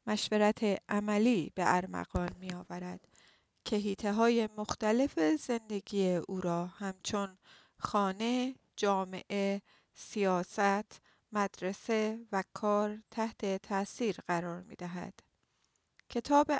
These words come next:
امثال همچنین از اهمیت عدل و انصاف، فروتنی،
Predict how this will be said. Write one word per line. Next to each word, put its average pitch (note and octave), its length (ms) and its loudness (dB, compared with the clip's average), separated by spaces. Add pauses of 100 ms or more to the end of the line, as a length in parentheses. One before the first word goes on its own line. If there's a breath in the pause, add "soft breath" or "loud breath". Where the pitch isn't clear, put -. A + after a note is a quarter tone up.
امثال B3 560 2 (360 loud breath)
همچنین A#3 680 -2
از G#3 200 -4 (100)
اهمیت G#3+ 600 -2 (200)
عدل G3 560 -2 (120)
و - 20 -6
انصاف، G#3+ 760 -2 (420 soft breath)
فروتنی، G#3 1000 -4